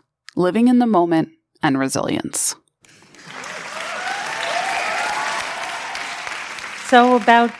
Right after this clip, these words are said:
Speaker 2: twenty years ago, my catering business was really starting to take off, and it was such an exciting time.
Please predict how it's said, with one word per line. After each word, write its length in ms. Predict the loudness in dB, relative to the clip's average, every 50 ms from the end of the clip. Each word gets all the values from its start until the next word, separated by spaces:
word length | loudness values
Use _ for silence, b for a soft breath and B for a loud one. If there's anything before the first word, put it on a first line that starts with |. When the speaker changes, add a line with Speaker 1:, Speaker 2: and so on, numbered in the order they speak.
| -12
Speaker 2:
twenty 360 | -4 0 2 4 4 2 0 -2
years 340 | -2 0 0 0 0 -2 -2
ago, 500 | 0 2 2 4 4 2 0 -2 -6 -10 -8 -2
my 160 | 0 0 0
catering 440 | -2 -2 -2 -2 0 0 0 0 0
business 600 | 0 -2 -2 -2 -2 -2 -2 -2 -4 -8 -12 -18 -12
was 460 | -6 -2 0 0 0 0 -2 -6 -10 -8
really 240 | -4 -2 -2 -2
starting 340 | -2 -2 -2 -4 -4 -4 -4
to 80 | -8 -10
take 320 | -10 -12 -12 -12 -8 -6
off, 340 | -4 -4 -4 -4 -6 -10 -12 -6
and 240 | -2 0 2 2 2
it 140 | 2 0 0
was 440 | 0 2 2 2 2 0 -4 -10 -14 -18 -18
such 680 | -16 -14 -12 -8 0 4 4 4 4 2 -6 -12 -14 -10 -6
an 100 | -6 -4
exciting 500 | -4 -6 -6 -4 -4 -4 -2 -4 -6 -6
time. 440 | -6 -4 -4 -4 -4 -4 -8 -10